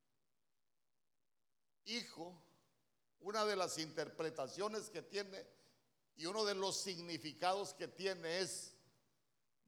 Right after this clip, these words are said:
de una misma genética, de una misma genética. El problema es que, el, el problema es que cuando la gente escucha decir,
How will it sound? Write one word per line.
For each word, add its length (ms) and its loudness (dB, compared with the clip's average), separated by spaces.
de 140 -2
una 340 2
misma 720 -4
genética, 680 -6
de 100 -6
una 320 2
misma 680 -4
genética. 640 -6
El 180 -4
problema 400 2
es 100 4
que, 360 2
el, 240 -2
el 180 -2
problema 580 4
es 320 2
que 160 0
cuando 340 0
la 160 2
gente 380 2
escucha 500 0
decir, 420 0